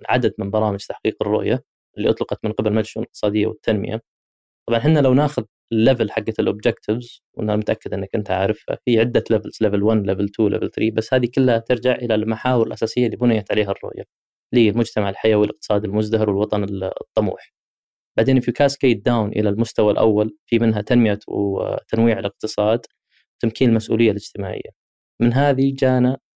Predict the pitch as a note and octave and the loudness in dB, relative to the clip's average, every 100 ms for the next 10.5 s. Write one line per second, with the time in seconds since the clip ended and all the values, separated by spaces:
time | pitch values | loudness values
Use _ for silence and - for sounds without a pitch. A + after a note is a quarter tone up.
0 | _ _ _ _ _ _ - A#2+ C3+ A#2+ | _ _ _ _ _ _ -4 2 4 4
1 | A2+ G#2+ G#2 G2 G#2+ A#2 A2 B2+ - _ | 2 2 0 0 0 0 0 -4 -8 _
2 | - A#2+ B2 A#2 - A#2+ A#2+ C3 A#2+ G#2+ | -2 0 2 0 0 0 2 2 2 0
3 | A#2 A2+ G#2+ G#2 - - A2+ G2+ - A2 | -2 -2 -2 -4 -8 -4 -2 -2 -2 -2
4 | - A2+ - - A#2+ B2 - A#2+ C3 - | -2 -6 -6 -6 -2 -2 -2 0 -2 0
5 | A#2+ - A2+ A2+ - A#2+ G#2+ G#2+ A#2+ B2 | -4 0 0 0 0 -2 0 0 0 0
6 | A#2+ G#2+ G2+ G#2 - G#2+ - _ _ _ | 0 0 0 -2 -6 -8 -8 _ _ _
7 | _ _ _ _ _ A#2+ A2 A#2 B2+ - | _ _ _ _ _ 0 2 4 4 4
8 | A2+ G#2 F2+ F#2 - _ _ _ _ _ | 2 2 -2 -6 -10 _ _ _ _ _
9 | _ _ _ _ - A2 C#3+ C3+ B2 D#3+ | _ _ _ _ -2 2 4 4 4 2
10 | E3+ E3 C#3 C#3 D#3+ | 2 2 2 0 -2